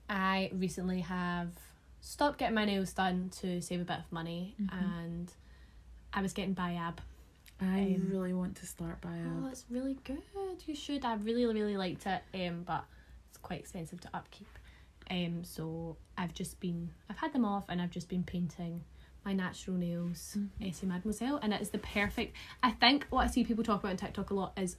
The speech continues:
Speaker 1: O P I bubble bath, and it's really similar to that. It's, like, a really pale pink that makes your nails look like they've kind of not got anything on, but they look really nice. Pure. That's some good current
Speaker 2: Well,
Speaker 1: favourites.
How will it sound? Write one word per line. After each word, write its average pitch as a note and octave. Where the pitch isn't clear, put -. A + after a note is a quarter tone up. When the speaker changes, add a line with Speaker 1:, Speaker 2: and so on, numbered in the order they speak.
Speaker 1:
O G#3
P F#3+
I F3
bubble F3
bath, E3+
and F#3+
it's -
really F3
similar E3+
to D#3+
that. F3
It's, -
like, F3
a F3+
really F3
pale G3
pink F3+
that F3+
makes E3+
your F3+
nails F3
look E3
like E3+
they've A3
kind G3
of F#3+
not F3
got -
anything F#3
on, F3+
but F3
they D#3+
look -
really E3+
nice. F3
Pure. G#3+
That's -
some F#4+
good -
current F#4+
Speaker 2:
Well, G#3+
Speaker 1:
favourites. -